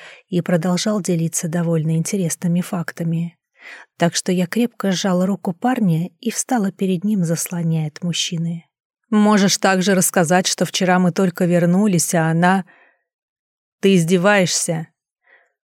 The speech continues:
"Ну да, а ты только это понял". Вацлав усмехнулся, но когда раздалось агрессивное рычание,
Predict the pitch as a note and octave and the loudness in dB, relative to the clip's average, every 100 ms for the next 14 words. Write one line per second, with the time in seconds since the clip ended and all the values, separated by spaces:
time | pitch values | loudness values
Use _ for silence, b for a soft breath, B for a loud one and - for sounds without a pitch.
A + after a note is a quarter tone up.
0 | _ G3+ G#3 G#3 F#3 G#3+ A3 - - F#3 | _ 2 4 4 4 2 2 -4 -2 0
1 | A3 A3 G3 - F#3 F3 F#3+ - G#3+ G3 | 2 2 0 2 0 0 -2 0 2 2
2 | D#3 D#3+ _ _ _ _ _ A#3 G3+ A3+ | 0 -4 _ _ _ _ _ -8 -2 -2
3 | A3 G#3 - F#3+ - F3+ - G#3 A3 - | -2 -6 -6 -8 -2 -2 -2 -4 -4 -4
4 | D#3+ D#3 B B B B E3+ F3+ G3 F#3+ | -6 -6 B B B B 0 2 0 0
5 | A3 A#3 G#3 - G3 G#3+ - F#3 F#3 F#3 | 0 0 0 -2 -2 -2 -2 -2 -2 -2
6 | - G#3+ F#3 F3+ E3+ E3 - G#3+ G#3+ E3+ | -2 -2 0 0 0 -2 -2 -2 0 -2
7 | D#3 | -2